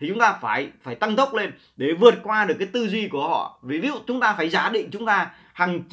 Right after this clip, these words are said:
hàng, hàng nghìn người ngồi sau màn hình nghe Thắng nói thì chúng ta phải giả định chúng ta là một nhóm lớn, đủ lớn thì chúng ta phải làm gì để có thể, gọi là, đi trước được họ, à, và hiểu được, thấu hiểu được họ sắp làm cái gì.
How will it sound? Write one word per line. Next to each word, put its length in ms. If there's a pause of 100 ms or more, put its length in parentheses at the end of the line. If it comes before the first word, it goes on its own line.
(120)
hàng, 160
hàng 200
nghìn 260
người 320
ngồi 300
sau 220
màn 200
hình 240
nghe 240
Thắng 160
nói 220 (300)
thì 160
chúng 120
ta 80
phải 180
giả 180
định 220
chúng 160
ta 140
là 100
một 200
nhóm 280 (420)
lớn, 420
đủ 160
lớn 340
thì 100
chúng 120
ta 180
phải 200
làm 180
gì 280 (200)
để 520
có 200
thể, 360
gọi 180
là, 160
đi 240
trước 200
được 220
họ, 280 (100)
à, 260
và 220
hiểu 300
được, 260
thấu 200 (100)
hiểu 180
được 140
họ 160
sắp 160
làm 180
cái 100
gì. 240